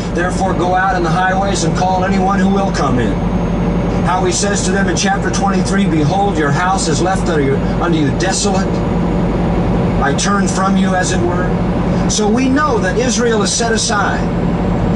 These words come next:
But the question is, is this total? Is this permanent? Has he canceled his promises to Israel? Paul's answer is no, no, no.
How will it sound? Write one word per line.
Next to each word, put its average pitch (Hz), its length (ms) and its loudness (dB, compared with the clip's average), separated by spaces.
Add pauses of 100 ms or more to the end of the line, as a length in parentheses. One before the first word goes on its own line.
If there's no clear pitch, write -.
(220)
But - 160 0
the 202 80 0
question 294 560 0
is, 160 300 0
is 240 280 0
this 247 320 -2 (720)
total? 226 540 0 (580)
Is 214 240 0
this 196 400 0 (500)
permanent? 262 600 0 (1800)
Has 160 180 0
he 151 140 0
canceled 208 520 0
his 165 180 0
promises 175 760 0 (320)
to 151 200 2
Israel? 151 380 0 (1000)
Paul's 202 360 2
answer 214 400 0
is 175 380 0
no, 160 420 0 (600)
no, 151 540 2 (240)
no. 139 320 0